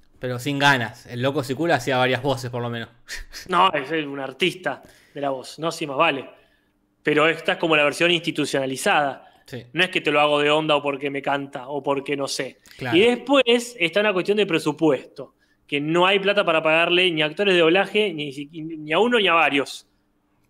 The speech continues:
Speaker 1: Claro.
Speaker 2: Entonces, los que, los programas que vienen de Estados Unidos, directamente se las, las hace una sola persona, le pagan por leerlo de manera monótona y
Speaker 1: Ujú.
Speaker 2: listo. Solamente cuando baja guita, por ejemplo Disney,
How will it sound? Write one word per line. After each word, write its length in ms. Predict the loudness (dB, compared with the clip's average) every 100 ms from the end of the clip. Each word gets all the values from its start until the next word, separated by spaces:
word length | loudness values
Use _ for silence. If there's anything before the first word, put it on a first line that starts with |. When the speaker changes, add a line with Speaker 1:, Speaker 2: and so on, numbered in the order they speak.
| _
Speaker 1:
Claro. 160 | -6
Speaker 2:
Entonces, 760 | -4 2 0 2 2 0 -2 -10
los 200 | -2 -2
que, 600 | 0 2 2 0 -2 -6 -8
los 100 | -4
programas 300 | 0 0 2
que 80 | 0
vienen 140 | 0
de 40 | 0
Estados 300 | 2 0 0
Unidos, 480 | 2 4 4 0 -16 -20 -20 _ _ -8 -4
directamente 480 | 0 2 2 0 0
se 140 | 2
las, 280 | 0 0 -2
las 200 | -4 -2
hace 160 | -2 -2
una 80 |
sola 200 | 0 -2
persona, 480 | -2 -2 0 2 0 -4 -16 -4
le 140 | -2
pagan 320 | 2 2 2
por 180 | 0 -2
leerlo 680 | 2 2 2 2 0 0 -2
de 80 | -4
manera 240 | 0 0
monótona 840 | 0 2 2 2 2 2 2 0 -6 -14 -4
y 60 |
Speaker 1:
Ujú. 80 | -2
Speaker 2:
listo. 240 | -2 -4
Solamente 1120 | -4 0 2 2 0 -2 -2 2 2 0 -6 _ _ _
cuando 560 | 0 0 0 -6 -8 _ -2
baja 320 | 0 0 0
guita, 720 | 0 0 -2 0 2 2 -2
por 80 | -6
ejemplo 260 | -8 -2
Disney, 480 | 2 2 0 0 -2